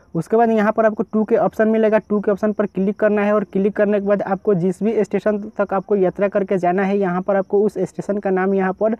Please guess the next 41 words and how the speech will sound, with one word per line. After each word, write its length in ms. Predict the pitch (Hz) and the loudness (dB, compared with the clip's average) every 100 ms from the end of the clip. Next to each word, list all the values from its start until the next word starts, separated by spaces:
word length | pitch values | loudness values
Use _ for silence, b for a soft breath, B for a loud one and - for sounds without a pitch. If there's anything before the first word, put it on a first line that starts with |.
| B B B | B B B
सर्च 260 | - 190 - | 0 0 0
कर 160 | 208 | 0
लेना 240 | 214 214 208 | 2 2 2
है 160 | 220 | 0
और 160 | 220 175 | 0 0
उसके 180 | - 220 | 0 2
बाद 140 | 214 | 2
आपको 180 | 208 214 | 2 -2
सिलेक्ट 320 | - 196 208 | -2 0 0
करना 260 | - 208 202 | 0 0 0
है। 120 | 220 | 0
उसके 240 | 220 - | -2 -2
बाद 160 | 240 220 | -2 0
यहाँ 200 | 214 196 | 0 -2
पर 160 | 233 | -2
आपके 320 | - 190 - 214 | -2 -4 -4 -4
सामने 240 | 214 214 | -2 -2
कुछ 200 | 208 196 | -2 -4
इस 80 | 196 | -4
प्रकार 240 | - 208 | -2 -2
का 100 | 202 | -2
ऑप्शन 280 | 202 226 214 | -4 -2 0
मिलेगा। 300 | 208 208 208 | 2 2 2
यहाँ 220 | 196 175 | 0 -2
पर 120 | 196 190 | -2 0
देख 140 | 202 | 0
सकते 240 | 202 - | -2 -2
हैं, 180 | 208 208 - | -2 -2 -4
आपको 300 | 175 - - | -10 -6 -2
यहाँ 200 | 208 208 | 0 0
पर 120 | 196 208 | -2 -4
क्लास 340 | 160 165 180 | -2 -2 -2
का 160 | - 196 | 0 -2
ऑप्शन 220 | - 202 | 0 0
मिलेगा, 340 | 202 202 208 | 0 2 0
all 160 | - 190 | 0 -2
class 300 | 196 196 - | 0 -2 0
यहाँ 120 | 196 | -4
पर 120 | 190 185 | -4 -4
अवेलेबल 460 | 180 175 185 202 | 0 0 2 2
है। 100 | 208 | 2